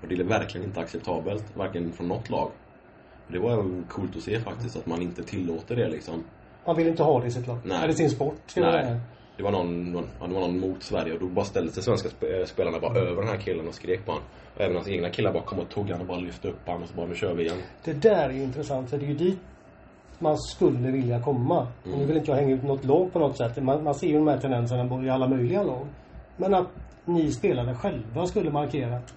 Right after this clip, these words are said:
Speaker 1: Mm.
Speaker 2: "Så här vill inte vi ha det."
Speaker 1: Nej, man försöker ju det, men det är ju... Ja, vad fan ska, jag vet inte riktigt hur man ska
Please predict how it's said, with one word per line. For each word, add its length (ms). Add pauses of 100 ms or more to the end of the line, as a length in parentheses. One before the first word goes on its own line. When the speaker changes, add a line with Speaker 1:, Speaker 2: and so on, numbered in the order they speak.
(120)
Speaker 1:
Mm. 240
Speaker 2:
"Så 140
här 240
vill 160
inte 200
vi 140
ha 160 (100)
det." 100 (160)
Speaker 1:
Nej, 220 (220)
man 140
försöker 500
ju 40
det, 160
men 100
det 80
är 40
ju... 120 (2250)
Ja, 180 (160)
vad 120
fan 100
ska, 140
jag 220
vet 120
inte 200
riktigt 360
hur 100
man 140
ska 400